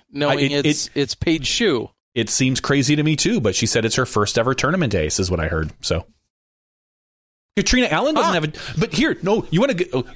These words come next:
Speaker 2: hold on, let me put my soapbox back together. Click, click, click, click, click, click.
Speaker 1: Oh, jeez.
Speaker 2: You,
Speaker 1: <laughs>
Speaker 2: you,
Speaker 1: You're not
Speaker 2: you
Speaker 1: that
Speaker 2: want
Speaker 1: good of a builder. <laughs> That would be all night.
Speaker 2: I am. I am actually. I'm pretty good these days.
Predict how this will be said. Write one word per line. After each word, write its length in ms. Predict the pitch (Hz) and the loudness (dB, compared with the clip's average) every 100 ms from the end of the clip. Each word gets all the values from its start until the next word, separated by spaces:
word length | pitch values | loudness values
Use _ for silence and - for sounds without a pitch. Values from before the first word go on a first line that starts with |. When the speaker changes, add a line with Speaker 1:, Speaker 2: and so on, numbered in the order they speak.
| 143 | -6
Speaker 2:
hold 200 | 131 185 | -2 0
on, 120 | 143 104 | 0 2
let 100 | 143 | 2
me 60 | |
put 160 | 147 180 | 2 0
my 80 | 127 | 0
soapbox 560 | - - 110 90 - | 0 0 0 -4 -4
back 260 | - 82 - | -4 -4 -4
together. 460 | 92 80 71 65 - _ - | -4 -2 -4 -8 -12 _ -20
Click, 240 | - - 120 | -12 -8 -2
click, 120 | 147 | 0
click, 120 | 165 | 0
click, 100 | 156 185 | 0 -2
click, 100 | 214 | -2
click. 180 | 294 | -2
Speaker 1:
Oh, 140 | 120 120 | -2 -4
jeez. 480 | - - 104 95 - - - | -4 -6 -4 -6 -10 -14 -4
Speaker 2:
You, 140 | 151 - - | -2 -2 -14
Speaker 1:
<laughs> 180 | _ - | _ -10
Speaker 2:
you, 100 | 170 - - 160 | -8 -8 0 0
Speaker 1:
You're 80 | 170 | 2
not 120 | 180 | 2
Speaker 2:
you 60 | 180 | 0
Speaker 1:
that 60 | |
Speaker 2:
want 100 | 147 | 0
Speaker 1:
good 100 | 156 | 0
of 80 | 151 | 0
a 80 | 131 | -2
builder. 380 | 123 110 113 - | -2 -2 -4 -4
<laughs> 400 | 165 - - - | -4 -6 -16 -6
That 140 | 160 | -2
would 180 | 156 135 | -2 0
be 120 | 143 | 0
all 140 | 120 110 | 0 -2
night. 360 | - - - - | -4 -6 -8 -6
Speaker 2:
I 100 | 160 | -2
am. 360 | 165 202 78 73 | 0 0 -2 -2
I 140 | 117 | -2
am 120 | 156 | 0
actually. 300 | 101 - - | -2 -4 -6
I'm 60 | 76 | -4
pretty 160 | - 127 | -2 -2
good 140 | 123 | 0
these 160 | 87 - | -2 -2
days. 220 | 71 | -4